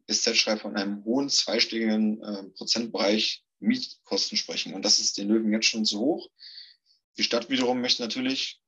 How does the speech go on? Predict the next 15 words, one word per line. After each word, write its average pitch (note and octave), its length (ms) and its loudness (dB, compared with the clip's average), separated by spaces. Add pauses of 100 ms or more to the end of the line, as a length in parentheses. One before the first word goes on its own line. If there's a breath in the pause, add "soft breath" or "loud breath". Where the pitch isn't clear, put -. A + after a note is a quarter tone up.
nach G#2+ 260 -2
Aussage A2 360 -2
von G#2+ 140 -4
Reiter G#2+ 340 2
wird G#2+ 160 -2
es - 140 -2
vierzig A2+ 360 -6
bis G#2+ 160 2
siebzig C3 360 -6
Millionen A2+ 340 0
Euro C#3+ 280 -4
kosten, - 520 -2
das B2+ 200 2
jetzt A2+ 220 -2
umzubauen. C3+ 640 -2